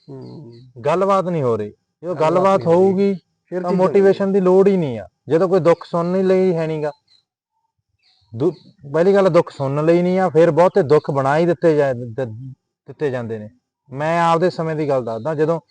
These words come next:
Speaker 2: ਅਸੀਂ ਸਕੂਲ ਟਾਈਮ ਦੇ ਵਿੱਚ ਪੜ੍ਹਦੇ ਹੁੰਦੇ ਸੀ, ਐਵੇਂ ਦੇਬੀ ਮਖਸੂਸਪੁਰੀ ਜਾਂ ਹੋਰਾਂ ਦੇ ਗਾਣੇ ਸੁਣੀ ਜਾਂਦੇ, ਉਵੇਂ ਦੁਖੀ ਹੋਈ ਜਾਂਦੇ।
Speaker 1: ਹੂੰ।
Speaker 2: ਐਵੇਂ ਹੀ ਬਿਨ ਗੱਲ ਤੇ ਮਾੜਾ ਮੋਟਾ ਕੋਈ ਐਵੇਂ ਬਸ,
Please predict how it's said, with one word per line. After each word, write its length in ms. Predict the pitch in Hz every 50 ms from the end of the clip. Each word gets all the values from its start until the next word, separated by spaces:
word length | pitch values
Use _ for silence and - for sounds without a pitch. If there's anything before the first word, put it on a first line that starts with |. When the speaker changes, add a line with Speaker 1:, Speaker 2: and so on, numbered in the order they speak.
| _ _ _ _ _ -
Speaker 2:
ਅਸੀਂ 140 | 147 156 165
ਸਕੂਲ 340 | - - - 180 180 190 175
ਟਾਈਮ 220 | - 170 165 165
ਦੇ 80 | 165 165
ਵਿੱਚ 160 | 160 151 139 135
ਪੜ੍ਹਦੇ 260 | - 151 156 156 175
ਹੁੰਦੇ 160 | 175 170 170 160
ਸੀ, 120 | - 185
ਐਵੇਂ 240 | 180 175 185 196 196
ਦੇਬੀ 260 | 165 180 170 156 170
ਮਖਸੂਸਪੁਰੀ 600 | 170 160 - - 175 165 - - 165 165 165 156
ਜਾਂ 120 | 156 156
ਹੋਰਾਂ 220 | 143 147 147 147 147
ਦੇ 100 | 147 139
ਗਾਣੇ 220 | 131 139 139 139
ਸੁਣੀ 260 | 131 - 123 117 120
ਜਾਂਦੇ, 180 | 117 120 120 131
ਉਵੇਂ 240 | 151 175 190 208 220
ਦੁਖੀ 260 | 175 202 151 165 190
ਹੋਈ 160 | 175 165 156
ਜਾਂਦੇ। 260 | 139 131 120 120 113 107 _ - -
Speaker 1:
ਹੂੰ। 360 | 160 151 131 - - - 170 147 _ - 175 143 _ - - 202
Speaker 2:
ਐਵੇਂ 340 | 220 233 233 233 240 240 247
ਹੀ 40 | 240
ਬਿਨ 260 | 196 185 185 185 190
ਗੱਲ 180 | 190 190 196 190
ਤੇ 240 | 160 190 185 139 117 _ _ - 339 - - _ - 185 170 - - - - _ _ _ _ _ _ _ _ - 147
ਮਾੜਾ 340 | 156 165 175 180 185 190
ਮੋਟਾ 280 | 185 185 185 156 190 185
ਕੋਈ 200 | 170 185 185 185
ਐਵੇਂ 160 | 185 196 196
ਬਸ, 200 | 180 185 180 165